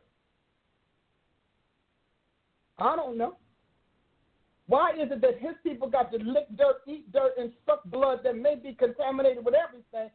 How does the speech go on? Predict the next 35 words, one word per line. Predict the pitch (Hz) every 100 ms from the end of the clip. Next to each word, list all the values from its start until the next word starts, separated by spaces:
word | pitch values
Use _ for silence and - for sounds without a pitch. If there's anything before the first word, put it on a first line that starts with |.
| _ _ 277
to |
get | 214 571 571
a | - - -
piece | 370 359 -
of | 262 - -
miracle | 226 226 220 214
off | 196 190
the | 196
ground? | 208 208 180 _ -
And | 240
all | 262 277
we | 370 415
have | 233
to | 240 -
say | 262
is, | 240 208 196
"Let | 175 220 262 262
there | 254
be." | 208 180
You | 240 190 240
shall | - 233
decree | 226 233 - 339 220
a |
thing, | - 220 202
and | 208
it | 190
will | 247 202
be | 226
established. | 190 - 302 - - _ _ _ _ 160 160 _ _ _ _ _ _
But | 233 233
see, | 269
you | 240
don't | 254 220 -
accept | 185 - - - -
it. | 151